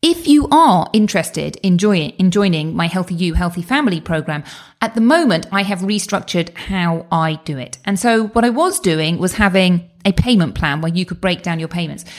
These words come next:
But I've taken that away now, and I'm going to do a three-month. So the main program is lifetime. Wow, amazing, I know. Lifetime support of group coaching so that you can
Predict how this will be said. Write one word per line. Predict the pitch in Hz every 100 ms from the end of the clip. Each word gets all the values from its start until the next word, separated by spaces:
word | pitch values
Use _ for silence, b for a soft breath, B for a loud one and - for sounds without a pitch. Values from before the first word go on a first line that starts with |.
| B -
But |
I've | 262 262
taken | 302 320 349
that | 311
away | 262 240 254
now, | 196 143 139 -
and | 185 -
I'm | 202
going | 214 233
to | 233
do | 214 208 190
a | 175
three-month. | - 220 190 156 -
So | 196 190 B B _
the | 247
main | 240 277 330 349
program | 320 262 226 160 151 160 _
is | 208 190 175 -
lifetime. | 180 175 170 170 151 147 -
Wow, | 226 311 330 330 320 -
amazing, | 233 302 320 294 311 320 -
I | 277
know. | 285 277 202 269 311 b b b b _ -
Lifetime | 247 302 294 285 262 240
support | 240 - 262 160 202 - - _ _ _ _ _ _ _ _ _ - -
of | 202 202
group | 208 220 -
coaching | 196 180 - 143 - b b b b _ _ _ _
so | - 240
that | 226 226
you | 208 220
can | 220 208 196 196 190